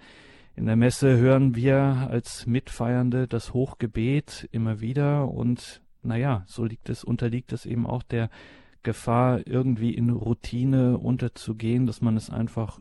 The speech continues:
überhört. Und da wollen wir hier ein bisschen Kontrapunkt setzen, dass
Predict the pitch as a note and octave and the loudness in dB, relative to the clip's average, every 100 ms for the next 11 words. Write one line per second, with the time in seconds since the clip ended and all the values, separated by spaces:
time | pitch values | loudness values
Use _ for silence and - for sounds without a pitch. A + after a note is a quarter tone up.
0 | - C3 C3 A#2 G2 F#2+ G#2+ B2 C3+ - | -6 -4 -2 -2 -2 0 2 2 0 -6
1 | - - - - - A2 A2 - - - | -20 -20 -20 -8 0 2 2 -2 -16 -12
2 | - G#2+ A2 G#2+ G#2+ A2 G#2 G#2+ G#2+ G2 | -4 -2 -2 -2 0 0 -2 -2 -2 -2
3 | A2+ G#2+ - G#2 G2 F#2+ G#2+ - A2+ G2 | -2 -2 -4 -4 -2 -4 -8 -6 -4 -4
4 | - B2+ A#2+ A2 A#2+ G#2 - A#2 - A#2+ | -4 -4 -4 -6 -6 -6 -4 -6 -2 -2
5 | A2 G#2 - | 0 -4 -10